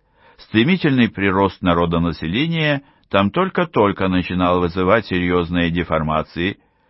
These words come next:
Растущие возможности для избавления от избыточных людей с помощью переселения в другие страны – в девятнадцатом веке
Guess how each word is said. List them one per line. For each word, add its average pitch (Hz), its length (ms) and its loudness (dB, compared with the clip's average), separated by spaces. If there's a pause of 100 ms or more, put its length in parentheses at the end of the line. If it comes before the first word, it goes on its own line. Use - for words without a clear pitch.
(260)
Растущие 143 720 -2
возможности 117 720 -2
для 92 240 0
избавления 87 720 0 (100)
от 85 180 -4
избыточных 82 760 -4
людей 82 480 -2 (320)
с - 40 -20
помощью 92 600 0
переселения 87 880 0
в 80 60 -6
другие 82 440 -2
страны – 76 540 -4 (560)
в - 40 -8
девятнадцатом 160 760 0
веке 160 440 -2